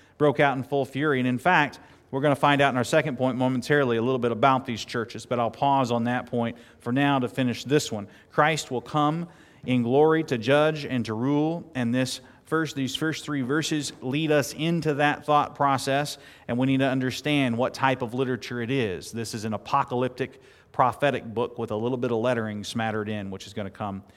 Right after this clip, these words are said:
here in just a moment. It's a letter to the seven churches. I, I wanna say just a, a little bit more about the nature of Christ's book here. It says in this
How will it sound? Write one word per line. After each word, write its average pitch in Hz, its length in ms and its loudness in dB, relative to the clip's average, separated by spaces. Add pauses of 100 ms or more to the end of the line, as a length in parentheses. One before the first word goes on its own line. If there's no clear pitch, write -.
(260)
here 110 100 -4
in 101 80 -6
just 101 160 -8
a - 60 -6
moment. 104 260 -6
It's 92 80 -14
a 98 60 -4
letter 104 380 -2
to 104 100 -12
the 90 100 -12
seven 92 400 -8 (400)
churches. 104 400 -4
I, 131 160 -6
I 175 60 0
wanna 180 160 2
say 160 160 0
just 139 180 -4
a, - 160 0
a - 20 4
little 175 280 4
bit 156 180 2
more 131 220 0
about 120 240 0
the 120 80 -2
nature 131 440 -2
of 110 240 -6
Christ's - 600 -2 (380)
book 127 320 0
here. 123 500 -2 (720)
It 165 200 -2
says 170 480 0 (180)
in 143 460 0
this 135 340 -2